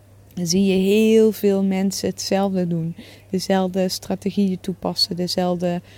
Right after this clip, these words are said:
ehm, routes afleggen, ehm, waar niks mis mee is. Maar ik moet me wel continu af blijven vragen, is dit ook mijn route?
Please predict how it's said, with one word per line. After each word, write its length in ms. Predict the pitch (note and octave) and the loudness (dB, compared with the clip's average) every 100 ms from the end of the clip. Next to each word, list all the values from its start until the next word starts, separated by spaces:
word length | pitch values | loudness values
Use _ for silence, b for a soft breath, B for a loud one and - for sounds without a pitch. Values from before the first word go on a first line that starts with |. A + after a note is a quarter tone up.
| B - | B -10
ehm, 500 | F3+ F3+ F3 F3 F3+ | -4 -2 -2 -2 -4
routes 560 | F3 G#3 A3 F#3+ - - | 0 0 0 -4 -6 -6
afleggen, 760 | F3+ - F#3 F3 E3+ F3 E3+ b b b b - | -8 -6 -4 -4 -4 -6 -6 b b b b -20
ehm, 260 | - F3 F3+ F3+ | -8 -6 -4 -6
waar 260 | - G3 G3+ | -4 0 2
niks 280 | G#3 A#3 - | 2 0 0
mis 260 | A3 G#3+ | 0 2
mee 180 | - G#3+ | 0 -2
is. 300 | G#3 A#3+ - - B B | 0 -2 -4 -10 B B
Maar 420 | G#3 G3 G3 A3+ A3+ | -2 0 2 -2 -2
ik 140 | G3+ - | -6 0
moet 280 | G#3+ G#3 | -2 0
me 140 | G#3+ G3+ | -2 0
wel 300 | G3 G#3 A3 | 2 2 0
continu 520 | - A#3+ A#3+ - A3 G#3+ | 0 2 2 2 0 0
af 240 | G#3 G#3 | -4 -4
blijven 300 | G#3 G3+ F#3+ | -2 -4 -4
vragen, 320 | F#3+ G3 F#3+ | -8 -6 -4
is 200 | - - | -4 -4
dit 180 | G3+ - | -4 -4
ook 100 | G3+ - | -8 -4
mijn 340 | G#3 G3+ E3+ | -2 0 -2
route? 320 | - D#3+ - | -6 -10 -8